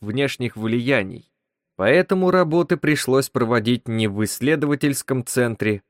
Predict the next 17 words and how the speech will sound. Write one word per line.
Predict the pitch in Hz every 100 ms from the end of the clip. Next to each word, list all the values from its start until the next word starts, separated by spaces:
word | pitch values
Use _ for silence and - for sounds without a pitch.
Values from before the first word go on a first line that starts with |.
| -
а | 131
здесь, | 123 110 117 101 - _ 101
вдали | 101 107 107
от | 104 -
крупных | - 160 - 131 -
предприятий, | 120 101 - 104 127 143 - 123 - _ -
от | 110 -
мощных | 180 180 - 117 123
линий | 143 123 117
силовых | 110 101 104 135 -
передач, | 107 104 95 135 139 - _ _ _ -
от | 98
шума | - 202 175 143
и | 143 110
гула | 117 131 120
большого | 107 101 - 107 98
города, | 92 131 147 143 135